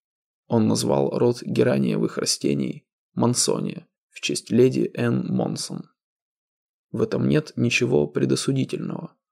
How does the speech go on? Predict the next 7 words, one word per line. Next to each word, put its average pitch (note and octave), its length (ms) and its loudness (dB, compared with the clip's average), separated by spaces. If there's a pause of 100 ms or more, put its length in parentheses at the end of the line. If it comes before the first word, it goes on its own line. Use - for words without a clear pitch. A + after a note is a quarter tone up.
(160)
Само A2 320 0
по - 100 -4
себе - 340 0
название B1 540 0
Монсония D2 760 -2
вполне - 460 0
обосновано. - 880 -4